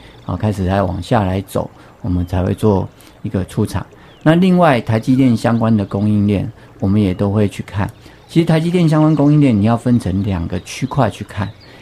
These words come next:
一个就是机器厂房设备的这一块，它主要参考的会是资本支出，也就是说盖新厂的部分，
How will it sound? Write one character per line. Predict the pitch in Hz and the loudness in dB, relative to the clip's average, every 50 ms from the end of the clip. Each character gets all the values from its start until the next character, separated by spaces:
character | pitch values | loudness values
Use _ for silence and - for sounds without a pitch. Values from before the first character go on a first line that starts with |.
| - - - - | -20 -8 -2 0
一 | 151 | 2
个 | 147 147 131 | 2 2 2
就 | 143 143 | 2 2
是 | 135 147 147 127 - - - - - - - - | 2 2 2 0 0 -2 -8 -20 -20 -20 -10 -4
机 | - 147 139 | -2 0 2
器 | 147 147 131 | 2 0 0
厂 | - 98 87 85 | 0 -2 -4 -2
房 | 92 90 95 | -2 -2 -2
设 | - - 120 110 | 0 0 0 0
备 | - - 117 104 95 92 110 - - - - - - | 2 0 0 0 0 -2 -6 -12 -20 -20 -20 -10 -6
的 | - 95 | -4 -4
这 | - - 117 101 | -2 0 -2 0
一 | 90 87 - | -2 -2 -6
块， | - - - 110 107 104 - - - - - - - - | -8 -6 -4 -4 -4 -4 -6 -14 -20 -20 -20 -16 -4 0
它 | 151 160 160 165 165 170 165 - - - - - - - | 2 2 4 4 2 0 -2 -6 -10 -20 -20 -20 -12 -4
主 | - 110 104 | -2 2 4
要 | 117 139 139 131 123 120 117 120 - - - - - - - - | 4 6 6 6 4 2 0 -2 -8 -14 -20 -20 -20 -20 -20 -10
参 | - - 143 147 165 | -4 0 0 2 2
考 | 143 110 101 90 95 | 0 -2 -4 -8 -8
的 | 101 98 92 | -8 -8 -4
会 | - 123 117 | 0 0 0
是 | 104 - - 104 | 0 0 -2 -6
资 | 95 - - 160 | -4 -2 0 0
本 | 151 113 90 92 | 0 0 0 -4
支 | 85 - 104 98 | -6 -8 -10 -10
出， | - - - 95 101 - - - - - - - - - - - - | -10 -6 -6 -6 -6 -8 -12 -20 -20 -20 -20 -20 -20 -20 -20 -8 -2
也 | 127 117 107 | 0 2 4
就 | 135 147 | 4 4
是 | 143 | 4
说 | 143 139 131 135 - - | 4 2 2 0 -2 -2
盖 | - 165 139 117 101 92 | 0 2 2 2 2 -2
新 | - - - 120 120 120 120 | -4 -4 0 2 2 4 2
厂 | 117 - 95 90 80 85 | 0 -2 -4 -6 -4 -4
的 | 85 85 | -6 -8
部 | - - - 98 | -8 -6 -6 -8
分， | 92 - - 101 | -6 -4 -6 -6